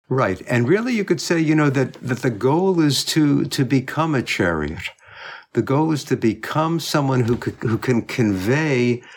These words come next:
the divine will, can, can, can convey divine wisdom.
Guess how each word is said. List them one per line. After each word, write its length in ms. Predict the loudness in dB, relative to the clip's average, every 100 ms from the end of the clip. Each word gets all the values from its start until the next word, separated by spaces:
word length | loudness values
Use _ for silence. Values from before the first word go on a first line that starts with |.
| -20 -4
the 140 | -2
divine 920 | 0 0 2 2 2 2 2 2 0
will, 540 | 0 2 2 0 -4 -6
can, 240 | -4 -2 -2
can, 380 | -2 -2 -2 -4
can 260 | -4 -4
convey 480 | 0 0 0 2 2
divine 800 | 0 0 0 0 0 0 -2 -2
wisdom. 640 | 0 0 0 -4 -4 -4